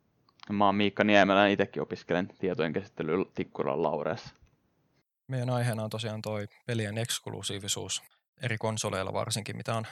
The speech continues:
Speaker 2: viime aikoina tosi paljon näkynyt, ja tästä sitten tarkemmin vielä toi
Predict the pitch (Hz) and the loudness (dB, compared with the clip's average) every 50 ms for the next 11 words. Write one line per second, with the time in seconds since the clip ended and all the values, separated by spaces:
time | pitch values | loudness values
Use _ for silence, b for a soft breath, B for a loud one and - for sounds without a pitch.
0 | B B 123 117 110 107 107 113 - 113 110 107 113 113 117 - 113 110 107 110 | B B -6 -4 -4 -4 -6 -6 -6 -6 -8 -6 -6 -6 -6 -6 -6 -6 -4 -4
1 | 107 107 - 107 101 101 101 - - - 107 98 101 107 107 - - 107 107 - | -6 -6 -6 -8 -8 -8 -10 -12 -12 -10 -8 -6 -6 -4 -4 -4 -6 -6 -8 -10
2 | - 107 101 - 104 101 101 - 107 101 101 98 98 98 101 101 98 - 101 98 | -10 -10 -8 -4 -4 -4 -4 -6 -8 -8 -8 -6 -6 -6 -6 -6 -6 -6 -6 -6